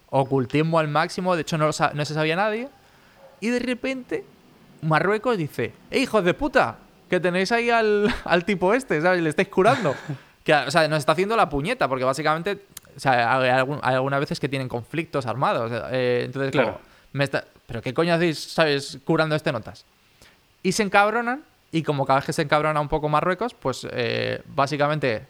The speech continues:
Speaker 1: en las fronteras, abren las puertas y dicen, "Venga, saltad la valla, a tomar por culo", <laughs> y que se cuelen en
Speaker 2: <laughs> Está,
Speaker 1: España la gente,
Speaker 2: correcto.
Speaker 1: ¿sabes? Y entonces, pues eso, en ese mismo, ese mismo mes entraron ocho mil inmigrantes ilegales saltándose la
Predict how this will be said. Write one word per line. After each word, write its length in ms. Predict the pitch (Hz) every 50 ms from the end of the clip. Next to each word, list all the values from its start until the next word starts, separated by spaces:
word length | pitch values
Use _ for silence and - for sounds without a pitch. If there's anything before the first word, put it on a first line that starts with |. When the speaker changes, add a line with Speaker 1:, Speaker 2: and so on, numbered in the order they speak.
| _ -
Speaker 1:
en 200 | - 123 127 120
las 120 | 117 113
fronteras, 580 | - 117 113 113 104 143 147 165 202 220 - - _ - - - _ -
abren 260 | - 139 151 165 160
las 100 | 156 139
puertas 520 | - - 190 202 202 - 247 320 - - - _ _ _ _ _ _ _
y 120 | - 170 143
dicen, 140 | 165 151
"Venga, 200 | 180 247 262 -
saltad 260 | - 185 151 - 269 277
la 80 | 277
valla, 340 | 254 214 175 156 135 120 - - - _ -
a 80 | 151 156
tomar 200 | 208 220 247 254
por 140 | 262 247
culo", 260 | 196 214 190 165 151 156
<laughs> 140 | - -
y 80 | - 202
que 100 | - 185
se 160 | - 190 170
cuelen 200 | 135 - - 196
en 60 | 185
Speaker 2:
<laughs> 100 | 175 156
Está, 20 | 151
Speaker 1:
España 360 | 151 - 196 185 170 151 143
la 60 | 147 -
gente, 180 | - 127 135
Speaker 2:
correcto. 220 | 139 143 135 135 143
Speaker 1:
¿sabes? 140 | 131 - - - - - - - - - - - - _ _ _ _ _
Y 60 | 165
entonces, 420 | 160 147 170 160 190 196 190 - - -
pues 240 | - 139 135 131 -
eso, 380 | 139 131 - - 120 110 110 113
en 340 | 117 117 113 113 113 - - -
ese 220 | - 131 - 147
mismo, 680 | 143 147 147 143 143 147 147 139 139 131 127 127 123 -
ese 140 | - - -
mismo 280 | 147 151 151 147 147 151
mes 220 | 165 180 185 -
entraron 280 | 151 135 135 139 143 143
ocho 220 | 143 135 - 143
mil 260 | 131 139 139 139 135
inmigrantes 400 | 131 131 135 131 131 131 131 135
ilegales 500 | 143 143 139 147 175 190 226 285 294 - _ _ _ _ _ _ _ _ _ _ _ _ _ _ _ _ _ _ _ _ _ _ - - -
saltándose 520 | - - 117 113 120 120 120 113 - 123
la 460 | 113 113 107 104 101 101 104 - -